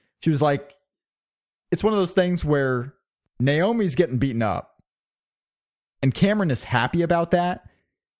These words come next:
because Cameron thinks that, "Oh, if I was in the ring, I'd be doing so much better.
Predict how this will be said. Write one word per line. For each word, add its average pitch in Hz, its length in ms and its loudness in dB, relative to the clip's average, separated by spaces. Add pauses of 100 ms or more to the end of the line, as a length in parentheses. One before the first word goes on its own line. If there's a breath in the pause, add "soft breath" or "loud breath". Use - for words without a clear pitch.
(120)
because 127 340 0
Cameron 151 500 0
thinks 135 440 0
that, 110 380 -2 (260)
"Oh, 131 160 2
if 123 160 0
I 123 140 4
was 160 160 0
in 113 80 0
the 104 100 0
ring, 107 220 0
I'd 107 140 -2
be 107 100 -4
doing 107 260 0
so 117 240 -2
much 95 240 -4
better. 123 380 -2